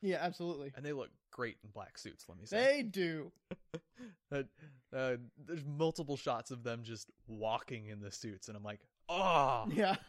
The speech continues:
Speaker 2: <laughs> So, even though we didn't see anything, I'm hyped.
Speaker 1: Yeah.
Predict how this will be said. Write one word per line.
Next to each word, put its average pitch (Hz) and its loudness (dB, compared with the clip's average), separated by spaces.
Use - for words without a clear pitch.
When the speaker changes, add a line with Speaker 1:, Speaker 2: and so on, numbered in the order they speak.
Speaker 2:
<laughs> - -10
So, 123 -2
even 170 -4
though 170 6
we 160 6
didn't 143 0
see 131 -4
anything, 110 -6
I'm 101 -12
hyped. 101 -12
Speaker 1:
Yeah. 143 -4